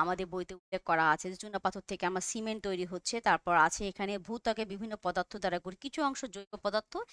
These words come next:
কিছু অংশ অজৈব পদার্থ, তাই না? তো অজৈব পদার্থগুলো যখন কখনো কখনো আমরা কি পাচ্ছি, যে, আহ,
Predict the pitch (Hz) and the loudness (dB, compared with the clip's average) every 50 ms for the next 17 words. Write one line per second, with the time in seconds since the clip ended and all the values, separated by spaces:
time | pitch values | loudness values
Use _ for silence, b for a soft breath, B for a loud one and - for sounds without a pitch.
0 | B B _ _ _ _ - - 247 202 190 - - 311 247 185 170 - 165 160 | B B _ _ _ _ -6 -2 -2 -2 -2 -2 0 4 4 4 2 2 -6 -6
1 | 160 151 - - 135 131 139 - - - 151 - 196 269 349 453 466 B B B | -8 -8 -6 -6 -6 -6 -6 -10 -8 -12 -6 -4 -2 -2 -2 -4 -6 B B B
2 | B _ _ _ _ - 190 185 - 226 233 233 269 285 294 311 - - 254 240 | B _ _ _ _ -6 -4 4 6 6 6 6 4 0 0 0 2 2 4 4
3 | 254 254 - - 277 262 190 196 226 226 226 214 - 202 196 _ - 220 214 214 | 4 0 0 -2 -4 -2 -2 -4 -2 -2 0 0 2 0 0 _ -4 -8 -2 -2
4 | 196 - 226 220 220 - 220 208 - 220 208 190 190 190 196 - - 240 - 233 | -2 -2 -2 -8 -2 -2 -2 -2 -2 -2 -2 -2 -2 -2 -4 -6 -6 -2 2 2
5 | 226 - - - - 359 - 247 220 208 190 180 175 170 B B B B B - | 2 2 2 -4 -2 -2 -2 -2 -2 -2 0 0 -2 -4 B B B B B 0
6 | - 185 | 4 8